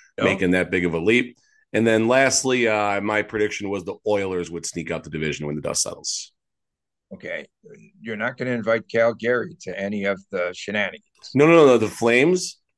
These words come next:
Speaker 2: the Sharks, the Ducks, and
Speaker 1: Vancouver.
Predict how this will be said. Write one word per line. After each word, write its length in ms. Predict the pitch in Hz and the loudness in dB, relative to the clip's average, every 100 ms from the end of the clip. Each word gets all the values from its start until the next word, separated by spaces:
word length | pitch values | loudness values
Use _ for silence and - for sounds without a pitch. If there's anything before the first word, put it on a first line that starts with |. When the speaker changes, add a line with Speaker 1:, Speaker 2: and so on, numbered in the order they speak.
| _ | _
Speaker 2:
the 100 | 104 | -2
Sharks, 800 | 98 - 98 95 - - - - _ _ _ _ _ _ _ | 0 0 2 2 -2 -4 -6 -8 _ _ _ _ _ _ _
the 300 | - 101 87 - _ _ | -8 -6 -6 -12 _ _
Ducks, 880 | 107 104 - - - - - - - _ _ _ _ _ _ | 4 4 2 -2 -4 -4 -6 -12 -20 _ _ _ _ _ _
and 720 | 107 110 107 104 104 101 95 - - _ _ _ _ _ _ _ _ _ _ _ | 0 2 4 2 2 0 -2 -8 -16 _ _ _ _ _ _ _ _ _ _ _
Speaker 1:
Vancouver. 500 | 170 160 95 123 123 | -16 -10 -8 -8 -12